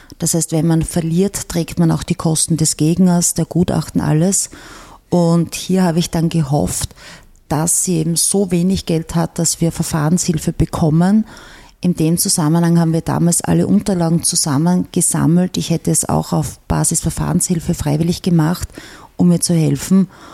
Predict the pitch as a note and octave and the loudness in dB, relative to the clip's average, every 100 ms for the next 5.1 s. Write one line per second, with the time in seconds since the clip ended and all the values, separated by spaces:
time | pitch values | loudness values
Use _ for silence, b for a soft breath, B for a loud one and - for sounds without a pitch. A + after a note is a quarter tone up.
0 | B B - F3+ - D3 E3 - - F3 | B B -4 -2 0 2 2 0 -2 -2
1 | D#3+ - F3 F3 D3+ D#3 - F#3 - E3+ | -2 0 0 2 0 0 0 -2 0 -2
2 | F3 - - F3 E3+ - F3+ G#3 F3 D#3 | -2 -8 -4 -2 0 2 0 0 0 0
3 | D#3+ - C#3 - - E3 D#3+ D#3 F#3+ - | 0 0 -2 -2 0 0 0 -2 -2 -2
4 | A3 - F#3 F3 E3+ F#3+ F3 - E3+ E3+ | -4 -2 0 0 0 -2 -2 -2 0 0